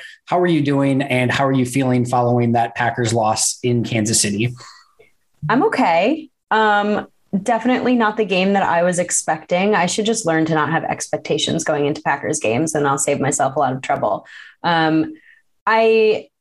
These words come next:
Speaker 2: mostly am quite proud of the way the defense showed up. I thought it was a serious statement game from a defense missing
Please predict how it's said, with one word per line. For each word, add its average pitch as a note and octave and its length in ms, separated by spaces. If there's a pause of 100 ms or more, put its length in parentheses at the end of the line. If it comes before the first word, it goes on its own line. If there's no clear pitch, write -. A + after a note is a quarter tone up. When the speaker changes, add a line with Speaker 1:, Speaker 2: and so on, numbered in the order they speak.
(260)
Speaker 2:
mostly A#3 680
am F3+ 500
quite - 260
proud E3+ 300
of G3 80
the F#3+ 80
way F3 120
the D#3+ 100
defense D#3 420
showed D#3 240
up. D3 320
I - 60
thought E3 160
it D#3+ 40
was D#3 140
a D#3 60
serious D#3 420
statement D3 440
game D#3+ 360
from D#3 220
a D#3 40
defense D3+ 440
missing D3 640